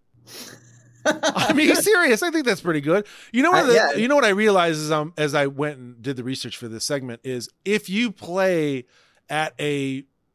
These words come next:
Speaker 2: uh, big-time college basketball school, you're almost certainly gonna play overseas somewhere. All, all of these dudes went and played overseas.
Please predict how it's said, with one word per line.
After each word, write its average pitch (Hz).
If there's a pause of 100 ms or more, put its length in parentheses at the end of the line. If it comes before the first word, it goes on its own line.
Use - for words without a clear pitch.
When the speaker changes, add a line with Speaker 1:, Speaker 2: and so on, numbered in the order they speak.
Speaker 2:
uh, 120 (640)
big-time 131
college 110
basketball 110
school, 104
you're 165
almost 156
certainly 113 (240)
gonna 127
play 113
overseas 95
somewhere. 87
All, 151
all 160
of 131
these 120
dudes 113 (260)
went 131
and 120
played 113
overseas. 98